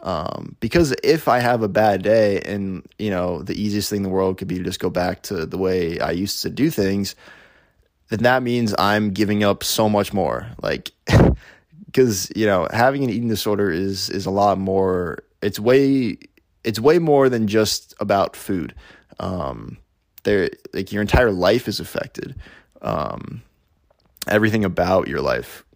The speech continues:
is directly impacted by your eating disorder. So not going back to those old habits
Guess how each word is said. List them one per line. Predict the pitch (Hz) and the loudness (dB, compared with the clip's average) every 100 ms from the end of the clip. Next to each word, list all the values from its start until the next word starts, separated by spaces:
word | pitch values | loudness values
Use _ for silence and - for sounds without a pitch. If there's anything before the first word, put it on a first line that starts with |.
| _ _ _ _ | _ _ _ _
is | 87 92 - | -4 -4 -2
directly | 92 87 92 85 | 0 0 0 -6
impacted | 90 92 78 95 76 | -4 -2 -2 -4 -4
by | 80 | -2
your | 78 67 | -2 -4
eating | 82 80 | -6 -8
disorder. | - 73 78 | -8 -8 -8
So | 80 101 92 85 - - _ _ _ _ _ _ _ | -4 0 0 0 -8 -20 _ _ _ _ _ _ _
not | 104 104 110 117 120 - _ _ _ _ _ _ _ _ 110 120 | -4 2 4 4 2 -4 _ _ _ _ _ _ _ _ -12 -8
going | 120 110 110 95 | 2 4 4 2
back | 98 110 107 | 4 4 0
to | - | -2
those | 95 92 | 0 0
old | 95 95 | 0 0
habits | 98 95 95 90 - - - | 2 2 2 -2 -2 -4 -4